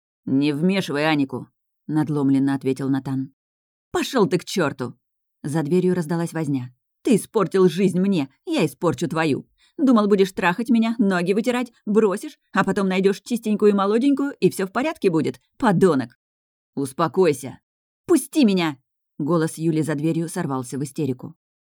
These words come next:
Аника так и застыла с протянутой к ручке двери рукой. Смысл сказанного Юли никак не укладывался у неё в голове. Натан спал с женщиной своего отца?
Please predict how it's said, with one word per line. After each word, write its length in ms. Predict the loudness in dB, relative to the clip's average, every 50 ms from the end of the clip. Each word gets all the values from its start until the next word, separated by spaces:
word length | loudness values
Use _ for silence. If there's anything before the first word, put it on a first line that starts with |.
| _ _ _ _
Аника 340 | 0 0 0 0 0 -4 -6
так 280 | -6 -8 -8 -6 -6
и 20 | -4
застыла 480 | -4 -4 -8 -8 _ -6 -6 -6 -6
с 80 | -8 -8
протянутой 560 | -8 -8 -8 -6 -4 -2 -2 -2 -2 -4 -8
к 60 | -6
ручке 280 | -6 -8 -8 -6 -6 -6
двери 260 | -4 -2 -2 -2 -2
рукой. 460 | -4 -6 -8 -8 -8 -8 -8 -10 -12 _ _ _ _ _ _
Смысл 420 | _ -6 -4 -2 -2 -2 -2 -6 -6
сказанного 500 | -6 -6 -4 -4 -2 -2 -2 -2 0 -2
Юли 340 | -2 -2 -4 -2 -2 -2
никак 420 | 0 0 -2 -2 -2 -6 -6 -4 -2
не 140 | -2 -2 -2
укладывался 600 | -4 -4 -4 -4 -4 -4 -4 -4 -6 -4 -4 -2
у 20 |
неё 240 | -2 0 0 -2 -2
в 40 | -4
голове. 460 | -6 -8 -8 -6 -8 -8 -8 -10 -14 _ _ _ _ _ _ -2
Натан 540 | 0 0 0 0 -2 -4 -4 -4 -4 -6 -8 _
спал 440 | -20 -20 -10 _ -4 -2 0 0 -2
с 40 | -4
женщиной 500 | -4 -4 -2 -2 -2 -2 -2 -2 -2 -2
своего 360 | -2 -4 -4 -4 -2 -2 -2
отца? 380 | -4 -6 -6 -8 -6 -6 -8